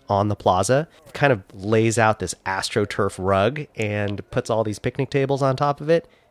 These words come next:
and then surrounds all of this with a number of food trucks, serving all kinds of incredible street food, from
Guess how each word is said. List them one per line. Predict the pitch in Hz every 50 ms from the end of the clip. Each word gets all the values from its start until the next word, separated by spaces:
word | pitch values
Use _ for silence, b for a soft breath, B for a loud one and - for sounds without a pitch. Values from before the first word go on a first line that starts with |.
| b -
and | 123 127
then | 131 127
surrounds | - - 139 127 131 131 135 143 151 147 131
all | 120 120 123
of | 123 110
this | 98 107 98 -
with | - 92
a | 95 92
number | 98 98 104 104 107 104 101 90
of | 85
food | - - 123 131 127
trucks, | - - - - - - - - - _
serving | - - - 139 123 117 117 - - _
all | 117 127 135 147 170 165
kinds | - - - 139 135 131 127 123 -
of | 107 87
incredible | 104 107 - - - - 156 151 143 117 110
street | 98 - - - 143 139 -
food, | - - 87 78 76 -
from | - - 98 90 87 87 87